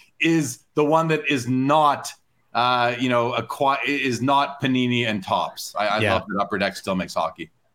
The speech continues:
Speaker 2: Yeah, and it's, it's definitely something that, you know, as this whole industry's in flux, which, you know, we'll talk about that in a bit, hope they can hold on to that license and, and, and continue to make high quality products. But I wanna shift back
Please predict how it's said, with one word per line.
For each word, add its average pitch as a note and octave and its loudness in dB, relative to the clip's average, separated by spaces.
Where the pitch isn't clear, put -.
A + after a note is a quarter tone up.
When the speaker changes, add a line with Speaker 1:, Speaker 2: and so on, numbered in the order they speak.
Speaker 2:
Yeah, D3 2
and C#3+ 4
it's, C#3+ -2
it's D#3 0
definitely D3+ 2
something C3+ 0
that, B2 2
you B2+ 0
know, B2 2
as B2 0
this A#2 -2
whole C#3 0
industry's B2 -2
in A2 -2
flux, C3+ -2
which, B2+ -2
you C#3+ -4
know, A#2 2
we'll A2+ -2
talk B2+ 0
about A#2+ -2
that B2 0
in A2 -2
a - -4
bit, A2+ 0
hope C3+ -2
they B2 0
can A#2 -4
hold C3 0
on A#2+ 2
to A2+ -2
that A2 0
license A2 -2
and, G#2 -4
and, G2 -4
and A2 -2
continue D3+ -2
to B2 -2
make A#2+ -2
high A2 0
quality G#2 -2
products. G2+ -2
But G#2 -2
I - -10
wanna G#3 4
shift - 0
back D#3 4